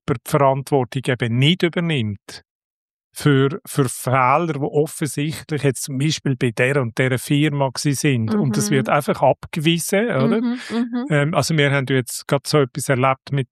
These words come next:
Speaker 1: unseren Koffern nach den Ferien, oder?
Speaker 2: Also
Speaker 1: Und
Speaker 2: in der
Speaker 1: wo
Speaker 2: Ferien und nach der
Speaker 1: Ja,
Speaker 2: Ferien. Ja, wir
Speaker 1: wo
Speaker 2: sind gerade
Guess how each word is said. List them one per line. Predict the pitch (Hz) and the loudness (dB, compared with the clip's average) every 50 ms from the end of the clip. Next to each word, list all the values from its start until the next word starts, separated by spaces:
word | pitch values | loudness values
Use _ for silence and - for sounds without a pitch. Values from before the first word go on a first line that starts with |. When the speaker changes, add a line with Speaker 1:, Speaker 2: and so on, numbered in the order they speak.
| _ - _ | _ -20 _
Speaker 1:
unseren | _ - - 147 123 - | _ -6 -4 -4 -4 -4
Koffern | - - 151 151 135 - - - 143 135 | -2 -2 -2 -2 -2 -6 -4 -2 -2 -2
nach | 127 110 - - | -2 -4 -6 -6
den | - 135 | -8 -4
Ferien, | - 143 131 127 139 170 190 190 185 175 143 127 | 0 0 2 2 2 0 0 -2 -2 -2 -2 -2
oder? | 135 147 147 165 165 - | -4 -2 -2 -4 -2 -2
Speaker 2:
Also | - 160 143 | 0 0 0
Speaker 1:
Und | 147 135 | 0 0
Speaker 2:
in | - 147 | 2 2
der | 143 - | 2 2
Speaker 1:
wo | 131 | 2
Speaker 2:
Ferien | 320 277 285 311 320 320 294 - | 0 0 0 0 0 -2 0 0
und | - 269 170 | -2 -2 -2
nach | 277 277 277 | -2 -4 -4
der | - - | -4 -8
Speaker 1:
Ja, | 311 | -6
Speaker 2:
Ferien. | - - 220 180 180 139 131 139 151 - 196 | -2 0 2 2 4 4 4 2 2 0 -2
Ja, | 208 | -2
wir | 220 240 | -2 0
Speaker 1:
wo | 139 | 0
Speaker 2:
sind | 139 - | 0 0
gerade | 151 208 | 0 0